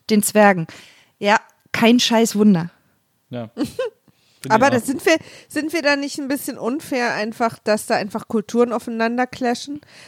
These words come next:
Speaker 3: Also Zwerge sind halt keine, äh, Versicherungsvertreter, sondern
Speaker 2: <laughs>
Speaker 3: ihre Art ist halt einfach so, miteinander umzugehen. Sie zeigen Freundschaft und Liebe durch so ein, durch so etwas raueres Benehmen und,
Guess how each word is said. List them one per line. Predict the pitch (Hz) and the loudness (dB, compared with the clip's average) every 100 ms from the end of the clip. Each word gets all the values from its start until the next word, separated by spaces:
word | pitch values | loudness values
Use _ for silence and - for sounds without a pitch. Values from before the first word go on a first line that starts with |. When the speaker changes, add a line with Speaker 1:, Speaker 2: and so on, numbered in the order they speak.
| - | -4
Speaker 3:
Also | 196 202 220 208 - | -2 0 0 -2 -6
Zwerge | 196 196 220 226 | 0 2 2 -2
sind | 214 233 | -4 -4
halt | 254 220 | -4 -4
keine, | - 208 196 196 190 185 - - | -4 -4 -4 -4 -4 -4 -8 -6
äh, | 175 180 | -2 -2
Versicherungsvertreter, | 196 185 185 254 254 - 262 - 247 247 254 | -2 -4 -4 -4 -4 -6 -8 -6 -6 -2 -2
sondern | 208 202 196 196 202 - - | 2 4 4 0 -4 -12 -20
Speaker 2:
<laughs> | - _ - | -20 _ -4
Speaker 3:
ihre | 214 202 170 | -2 2 4
Art | 202 233 - | 6 4 2
ist | 226 - | -2 2
halt | 220 202 - | 2 2 0
einfach | 214 208 220 196 | -4 -2 -2 -4
so, | - 196 240 370 - | 0 2 2 0 -2
miteinander | 220 - 220 202 196 165 | -4 -2 -4 -2 -2 -4
umzugehen. | 220 - 240 247 240 | -6 -8 -6 -4 -4
Sie | 208 202 | -6 -6
zeigen | - 214 208 208 208 190 | 2 4 4 0 -8 -8
Freundschaft | - 190 202 233 202 165 | 0 4 4 0 -4 -6
und | 185 | -8
Liebe | 185 196 196 | -8 -4 -2
durch | 185 180 | -2 -2
so | 190 | -4
ein, | 180 180 - - - | -6 -8 -14 -20 -10
durch | 185 - | -8 -4
so | 196 | -6
etwas | - - 190 - - | -6 -8 -8 -8 -4
raueres | 175 214 285 247 269 - | 4 6 6 4 -2 -4
Benehmen | 277 247 247 269 285 277 | -8 -4 -4 -4 -6 -8
und, | - 208 202 | -4 -4 -4